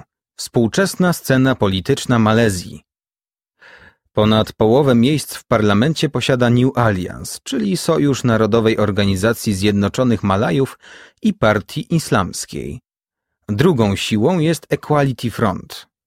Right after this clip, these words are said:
to znaczy Towarzystwo Chińskie plus Kongres Indyjski i jakieś nieistotne przystawki.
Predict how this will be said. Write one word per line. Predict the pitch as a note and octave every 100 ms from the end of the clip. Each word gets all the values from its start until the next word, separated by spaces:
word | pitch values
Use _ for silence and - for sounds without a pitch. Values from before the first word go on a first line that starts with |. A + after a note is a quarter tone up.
| _
to | - A3+
znaczy | F#3 F#3+ - F3 E3 D3+
Towarzystwo | D3+ B2+ B2 B2 - C3
Chińskie | A2+ D#3 A2 - - D#3+ - - -
plus | - A3+ A3
Kongres | - D#3+ D#3 C#3+ C#3 -
Indyjski | A2+ G#2 B2 A#2+ - A2+ A2+ -
i | B3+ A3 E3
jakieś | B2+ C3 A#2+ F#2+
nieistotne | G#2 G#2 F#2+ - F#2 F#2+
przystawki. | - E2+ - D#2 - D#2